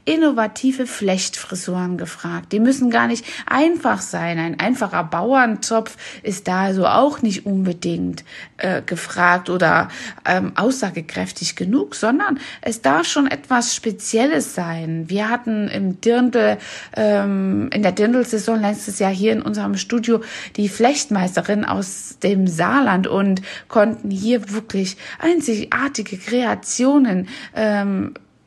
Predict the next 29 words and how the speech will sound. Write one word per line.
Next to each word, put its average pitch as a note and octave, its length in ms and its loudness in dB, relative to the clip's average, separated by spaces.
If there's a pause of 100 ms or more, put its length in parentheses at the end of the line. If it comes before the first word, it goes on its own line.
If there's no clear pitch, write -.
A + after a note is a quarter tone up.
ja, F#3 380 0 (160)
teilhaben G#3 640 2
und F#3 80 0
selbst G3 280 -2
bekommen, C4 440 2
für F#3 160 0
unsere A2 280 -4
Kunden C4 380 0
bereitstellen. G3+ 640 -2 (400)
Und D4 100 0
das E4+ 160 2
sind C4+ 240 4
zum C#4+ 120 2
Beispiel D4 420 2
Beispiele, G#3+ 800 0
die, G#3+ 380 -4 (280)
äh, G#3+ 240 -4
Flechtfrisuren A3+ 1120 -2
hier B3+ 580 4 (300)
eine A3 120 -2
Möglichkeit, A3 960 0 (240)
äh, G3+ 520 -2
bieten, A3+ 640 0
auch F3+ 400 0
Dinge C#4+ 400 4
einzuarbeiten. E3 840 -4
Ich - 160 -8
verlinke C4+ 400 4
euch A3 180 0